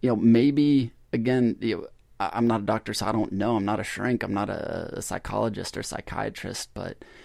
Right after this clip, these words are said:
you know, maybe this is because, I don't know, just may-, maybe, maybe this is because we were never taught to regularly celebrate ourselves. A lot of people, "Oh,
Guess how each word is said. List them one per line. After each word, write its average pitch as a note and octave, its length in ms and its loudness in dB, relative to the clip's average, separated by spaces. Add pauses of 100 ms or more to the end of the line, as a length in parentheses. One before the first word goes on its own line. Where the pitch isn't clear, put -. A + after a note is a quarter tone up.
(140)
you A2 80 -6
know, G#2 40 0
maybe G#2+ 280 2
this C3+ 240 -2
is A#2 140 -2
because, G#2+ 760 -2 (440)
I G#2+ 60 -8
don't G2 220 -4
know, G#2 380 -2 (1700)
just - 280 -18
may-, B2 280 -4
maybe, B2+ 440 2
maybe B2+ 300 4
this B2 260 0
is A#2+ 120 -2
because G#2+ 540 -2
we G#2+ 140 -2
were G#2 100 -2
never G2+ 260 0
taught - 460 -2
to G2 400 -4
regularly G#2+ 920 0
celebrate - 580 -4
ourselves. - 720 -8 (640)
A - 80 -8
lot G#2 180 4
of - 80 -4
people, - 460 -4 (320)
"Oh, G2+ 220 -2